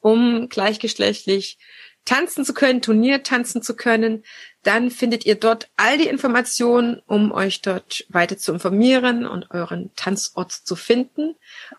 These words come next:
Und wenn's irgendwelche Fragen gibt, ist der Jörg für euch da und wird euch an die entsprechenden Adressen auch verweisen können, vermitteln können,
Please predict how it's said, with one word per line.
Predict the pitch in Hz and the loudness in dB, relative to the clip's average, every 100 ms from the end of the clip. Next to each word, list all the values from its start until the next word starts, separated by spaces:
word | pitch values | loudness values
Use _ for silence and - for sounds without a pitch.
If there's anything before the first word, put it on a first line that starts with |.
| _ | _
Und | 214 220 214 | 2 4 4
wenn's | 208 208 | 0 0
irgendwelche | - 226 208 202 | 0 0 0 -4
Fragen | - 180 214 220 | 0 2 2 2
gibt, | 220 220 | -2 -4
ist | 190 | -10
der | 196 190 - | -10 -10 -2
Jörg | 196 240 | 2 2
für | 240 226 | 2 0
euch | 190 196 - - _ | 0 -2 -6 -14 _
da | 175 202 226 254 262 262 - | -2 2 4 2 2 -2 -4
und | 208 202 196 - | -4 -4 -6 -8
wird | 175 175 | -8 -6
euch | - 170 175 - | -8 -8 -10 -14
an | 175 | -14
die | 175 | -12
entsprechenden | 175 170 - 180 196 196 185 180 180 _ - - | -10 -12 -2 -2 0 -4 -6 -8 -12 _ -20 -8
Adressen | - 190 - 233 233 214 | -4 -2 2 2 4 2
auch | 190 202 196 - | 4 4 2 -10
verweisen | - 190 185 208 214 214 | -4 0 2 2 0 -2
können, | 208 190 185 | 0 0 0
vermitteln | - 190 190 202 185 | 0 0 2 0 -2
können, | - 185 185 | 0 0 -2